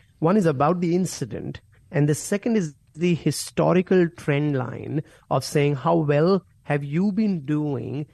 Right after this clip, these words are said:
in order to historically protect the data of your customers?"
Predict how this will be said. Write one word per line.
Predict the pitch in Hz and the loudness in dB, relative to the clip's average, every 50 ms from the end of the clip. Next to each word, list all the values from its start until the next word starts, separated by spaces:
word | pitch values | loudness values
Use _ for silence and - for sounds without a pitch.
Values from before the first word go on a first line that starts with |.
| _ - | _ -8
in | - 143 147 156 | -6 -2 0 0
order | 156 151 170 180 | 0 0 -2 -2
to | 160 185 165 | -2 -2 0
historically | 139 160 - - - - _ - 160 151 165 180 202 - - 202 208 214 202 | 0 -2 -4 -4 -10 -6 _ 0 2 2 2 0 -2 -6 -8 -8 -6 -6 -8
protect | - - 165 139 - - 160 151 151 - _ _ _ _ - | -6 -8 -10 -10 -4 -4 -4 -4 -4 -6 _ _ _ _ -6
the | 139 139 | -4 -4
data | 135 123 120 143 143 143 160 156 156 | -4 -2 -2 -2 -2 0 0 0 -2
of | - - 139 131 - - | -2 -2 -6 -6 -4 -4
your | 135 135 135 131 - - - _ _ _ | -2 -2 -2 -4 -6 -12 -20 _ _ _
customers?" | - 135 123 - - - - 123 120 - - - - - - - | -8 -8 -8 -8 -8 -10 -10 -10 -10 -10 -12 -14 -16 -16 -16 -16